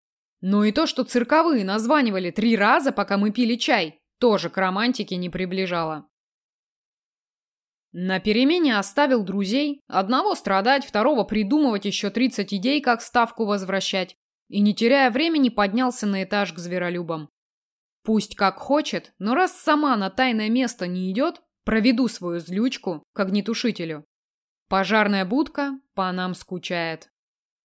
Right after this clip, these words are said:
В коридоре сразу повезло. Так подумалось вначале. Дарья в белом халате несла впереди себя поднос с пробирками и сразу меня не заметила.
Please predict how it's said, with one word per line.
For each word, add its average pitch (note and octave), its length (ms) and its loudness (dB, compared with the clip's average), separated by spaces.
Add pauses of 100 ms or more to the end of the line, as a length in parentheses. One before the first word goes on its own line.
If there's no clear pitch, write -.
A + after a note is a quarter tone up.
(1300)
В - 120 -20
коридоре D4+ 680 2
сразу F#3+ 520 0
повезло. F3 640 -4 (420)
Так G4 240 -2
подумалось G#3+ 640 0
вначале. F3+ 680 -4 (420)
Дарья G#3 540 2
в D#3+ 80 -12
белом A#3 360 2
халате A#3+ 480 2
несла G#3 360 0
впереди A#3 420 -2
себя C4 340 0
поднос G#3+ 520 0
с - 60 -6
пробирками G3+ 680 0
и A3 160 -8
сразу A3 440 -2
меня G3 300 -2
не F#3 140 -4
заметила. F3 640 -6